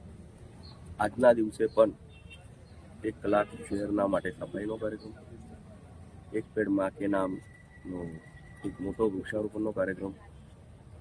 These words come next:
અને આજે જ્યારે સફાઈના કાર્યક્રમમાં વડોદરા શહેરની તમામ કોર્પોરેટ, તમામ એન જી ઓ, તમામ સંસ્થાઓ, તમામ કોલેજીસ લાગ્યા છે, ત્યારે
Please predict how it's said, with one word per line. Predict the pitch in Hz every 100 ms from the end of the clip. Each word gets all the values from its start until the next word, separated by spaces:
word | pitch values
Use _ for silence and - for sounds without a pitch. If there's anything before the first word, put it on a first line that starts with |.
| -
અને | - 120
આજે | 131 107 117
જ્યારે | 127 123 127 127
સફાઈના | - 98 117 127 123
કાર્યક્રમમાં | 110 107 107 110 110 110
વડોદરા | 101 98 101 101
શહેરની | 95 98 95 104
તમામ | 98 90 107 117
કોર્પોરેટ, | 98 95 101 98 -
તમામ | - 92 104
એન | 98 90
જી | 95
ઓ, | 95
તમામ | - 98 127 127
સંસ્થાઓ, | 98 90 - 87 82 - - - -
તમામ | 107 117 120
કોલેજીસ | 98 107 107 104
લાગ્યા | 95 95 107
છે, | 104
ત્યારે | - 85